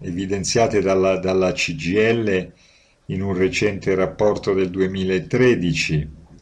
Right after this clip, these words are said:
E l'Italia, secondo le statistiche dell'Eurostat, è fra i grandi paesi dell'Eurozona quello con la percentuale più bassa di occupati pubblici sul totale,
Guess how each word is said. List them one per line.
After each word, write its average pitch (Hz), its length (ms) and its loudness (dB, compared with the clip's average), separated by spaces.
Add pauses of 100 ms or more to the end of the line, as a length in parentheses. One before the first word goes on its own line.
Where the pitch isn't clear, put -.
(880)
E 92 480 -6
l'Italia, 107 760 2
secondo 107 520 0
le 104 120 2
statistiche 107 960 -2
dell'Eurostat, 104 1600 -2 (340)
è 113 180 -2
fra 104 280 0
i 98 120 2
grandi 110 480 -2
paesi 104 480 0
dell'Eurozona 107 920 2
quello 117 300 0
con 101 140 0
la 98 120 2
percentuale 107 760 0
più 98 200 -10
bassa 101 540 2
di 95 100 -4
occupati 92 580 -2
pubblici 87 680 -4
sul 87 280 -8
totale, 85 720 -2